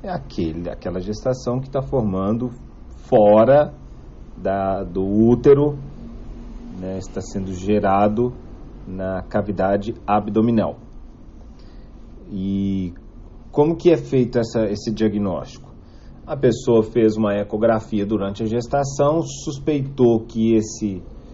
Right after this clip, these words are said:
esse feto está localizado, né, não dentro da cavidade uterina, aí se solicita a ressonância magnética que confirma o diagnóstico.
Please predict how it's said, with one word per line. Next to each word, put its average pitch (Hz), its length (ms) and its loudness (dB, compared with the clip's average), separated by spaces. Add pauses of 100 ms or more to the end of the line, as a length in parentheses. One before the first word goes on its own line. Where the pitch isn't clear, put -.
(260)
esse - 280 -12
feto 104 680 2
está - 320 -2
localizado, 98 960 -2 (1080)
né, 101 380 -6
não 113 520 4
dentro 107 320 2
da 95 100 -2
cavidade 95 480 -2
uterina, 135 560 0 (460)
aí 135 280 6
se - 240 -6
solicita 120 640 0
a - 20 0
ressonância 107 600 -4
magnética 101 640 -4
que - 140 -14
confirma 98 480 -4
o - 20 -6
diagnóstico. 104 600 -6